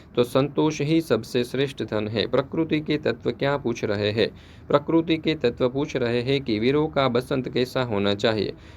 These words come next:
भगवान को अति दिन कैसे लगते हैं? तो भगवान के अति दिन प्रिय लगते हैं। सुई का काम कौन नहीं कर सकता? सुई का काम तलवार नहीं कर सकती।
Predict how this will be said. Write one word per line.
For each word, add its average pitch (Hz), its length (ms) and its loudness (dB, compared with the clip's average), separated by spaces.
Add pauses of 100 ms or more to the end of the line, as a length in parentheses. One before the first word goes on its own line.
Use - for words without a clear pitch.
(140)
भगवान 147 380 4
को 160 160 2
अति 131 500 0 (440)
दिन 143 280 2
कैसे 139 400 2
लगते 113 360 2
हैं? 113 140 2
तो 101 160 2
भगवान 139 400 2
के 139 180 0
अति 131 300 0
दिन 120 220 0
प्रिय 135 300 0
लगते 101 340 0
हैं। 98 400 -4 (320)
सुई 160 260 6
का 160 220 2
काम 131 280 0
कौन 147 260 -2
नहीं 120 260 -2
कर 110 160 -2
सकता? 110 420 0
सुई 147 240 -2
का 151 220 0
काम 120 260 0
तलवार 123 400 4
नहीं 117 220 -2
कर 123 160 0
सकती। 127 480 -6